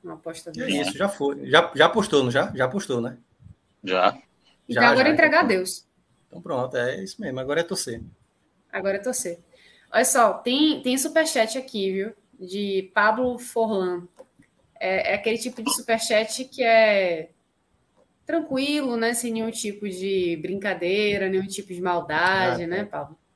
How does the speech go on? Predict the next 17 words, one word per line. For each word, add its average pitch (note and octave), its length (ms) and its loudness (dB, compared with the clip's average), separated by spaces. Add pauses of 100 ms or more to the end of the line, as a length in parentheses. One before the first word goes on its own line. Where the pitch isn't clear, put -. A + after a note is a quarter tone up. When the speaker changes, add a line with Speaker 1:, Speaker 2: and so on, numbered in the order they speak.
(1400)
Speaker 1:
Mas C4+ 180 2
a E4+ 60 4
gente E4 140 2
tem D#4+ 160 0
que D#4+ 100 -4
ler, C#4 240 4
né? B3+ 180 2
Speaker 2:
É B3 80 -8 (460)
provocação, C#3+ 600 -2
provocação. G#2+ 680 -8 (180)
Speaker 1:
É - 100 -4
Speaker 2:
Mas - 100 -6
Speaker 1:
provocação, A#3 320 4
Speaker 3:
É, B3 40 -2
porque B3+ 200 4
Speaker 1:
mas, F4 360 0
Speaker 3:
o C4+ 300 -4